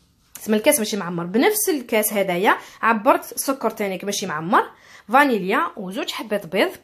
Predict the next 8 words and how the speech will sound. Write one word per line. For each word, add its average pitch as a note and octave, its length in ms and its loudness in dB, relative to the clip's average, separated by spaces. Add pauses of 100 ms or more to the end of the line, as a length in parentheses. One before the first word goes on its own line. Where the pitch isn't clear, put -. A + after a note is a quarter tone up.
(960)
وعندي C4 600 4
زوج B3 300 0
مغارف A3+ 380 2
كبار A#3+ 480 -2
من C#4 340 -6
الخميره G#3+ 600 -4 (100)
تاع G#3+ 100 2
الخبز. F3 440 -10